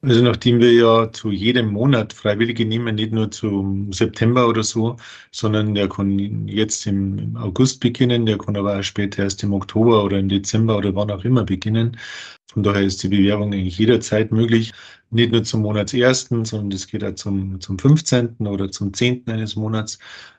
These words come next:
Der Run auf die Plätze ist in dem Jahr noch nicht so groß. Ähm, bisher habe ich nur sehr wenig Bewerbungen, hoffe, dass es noch mehr werden. Bewerbung ist auf vielerlei Art möglich. Man kann sie online bewerben, man kann aber auch einfach mit den jeweiligen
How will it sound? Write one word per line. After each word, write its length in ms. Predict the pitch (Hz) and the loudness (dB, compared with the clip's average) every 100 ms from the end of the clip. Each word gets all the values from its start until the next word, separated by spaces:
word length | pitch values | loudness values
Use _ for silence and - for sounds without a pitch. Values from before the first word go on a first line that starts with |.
| _ - | _ 0
Der 140 | 120 | 2
Run 180 | 120 135 | 4 4
auf 140 | 127 | 0
die 120 | - 120 | -2 -2
Plätze 380 | 113 123 - | 0 0 2
ist 100 | 120 | 0
in 140 | 110 113 | 0 -2
dem 240 | 113 120 | -2 -2
Jahr 160 | 113 107 | 0 -2
noch 100 | 107 | 0
nicht 200 | 110 123 | -2 -2
so 120 | - | -4
groß. 420 | 104 123 147 147 | 0 4 4 2
Ähm, 460 | 123 113 113 113 110 | -4 -2 -2 -4 -4
bisher 320 | 117 117 113 | -6 -4 -4
habe 100 | 107 | -2
ich 60 | 107 | -4
nur 380 | 107 107 123 120 - _ - | -4 -6 -10 -16 -20 _ -10
sehr 240 | - 110 | -4 2
wenig 260 | 117 143 143 | 4 4 4
Bewerbungen, 720 | 131 120 127 131 127 127 110 | 4 4 4 2 2 0 -2
hoffe, 160 | 117 - | -6 -2
dass 240 | 110 - | -2 -2
es 60 | - | -2
noch 260 | 107 104 | -4 -4
mehr 300 | 107 110 110 | -4 0 0
werden. 500 | 98 117 131 135 139 - - - _ | 2 2 4 2 0 -6 -20 -20 _
Bewerbung 640 | - 113 120 127 120 120 135 | 2 6 6 4 2 -2 -4
ist 340 | 127 117 - | -4 -4 -4
auf 140 | 120 - | -6 0
vielerlei 520 | 139 139 117 110 110 | 4 4 4 2 0
Art 300 | 120 135 - | -4 -4 -2
möglich. 380 | 127 127 127 110 | -2 0 -2 -4
Man 160 | 107 | -8
kann 180 | - 110 | -6 -4
sie 240 | 110 107 | -2 -2
online 300 | 113 127 127 | -2 0 2
bewerben, 460 | 120 117 113 120 117 | 2 2 2 -2 -4
man 140 | 113 | -6
kann 200 | 107 113 | -6 -4
aber 440 | 113 110 110 110 113 | -2 0 -2 -2 -4
auch 500 | - - - _ - | -14 -20 -20 _ -2
einfach 420 | 117 113 113 - | 0 2 2 0
mit 280 | 113 110 - | -2 -2 -4
den 140 | 110 | -4
jeweiligen 640 | 104 110 110 107 107 101 | 0 2 2 0 -4 -8